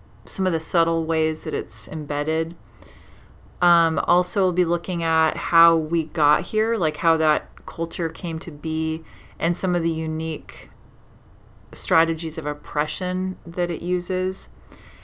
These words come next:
And then lastly, the energizing, expansive part will just be once we have more of that awareness,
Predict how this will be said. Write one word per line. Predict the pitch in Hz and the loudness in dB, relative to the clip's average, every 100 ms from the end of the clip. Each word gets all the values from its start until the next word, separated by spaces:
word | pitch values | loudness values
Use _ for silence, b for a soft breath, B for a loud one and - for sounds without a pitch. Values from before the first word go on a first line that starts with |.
| - | -2
And | 185 | 0
then | 185 180 | 2 6
lastly, | 180 190 190 196 185 180 170 | 6 6 2 0 2 4 2
the | 156 165 156 | 2 2 2
energizing, | - 175 175 170 165 160 156 | 0 0 0 2 0 0 -4
expansive | 139 - 170 175 185 156 - | -6 -8 -4 -4 -4 -8 -4
part | 156 156 156 | 0 0 0
will | 160 | -4
just | 156 160 - | -4 -10 -6
be | 170 156 | -2 -2
once | 156 175 180 - | 0 -2 -2 0
we | 170 | -2
have | 160 165 160 160 147 165 | 0 2 2 2 -4 -4
more | 165 | -2
of | 170 | 0
that | 160 160 | 0 -2
awareness, | 151 156 165 170 151 147 - | -2 -4 -2 -2 -4 -4 -8